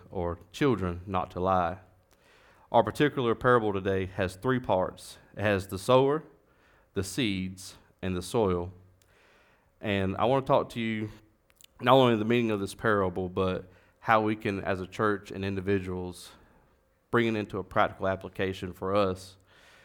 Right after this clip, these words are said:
Number one, our sower or the farmer. Um, I try to look up some fun facts about farmers, and either they've paid Google not to list any,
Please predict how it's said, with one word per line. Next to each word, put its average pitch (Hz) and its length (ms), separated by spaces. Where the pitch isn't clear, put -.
Number 135 240
one, 139 460
our 98 120
sower 95 460
or 110 120
the 98 100
farmer. 92 440
Um, 92 240
I 92 40
try 123 220
to 117 80
look 113 200
up 113 160
some 110 200
fun 110 300
facts - 320
about 98 220
farmers, 147 460
and 101 300
either 107 240
they've 95 240
paid 113 280
Google 123 340
not 107 180
to 95 60
list 131 320
any, 127 300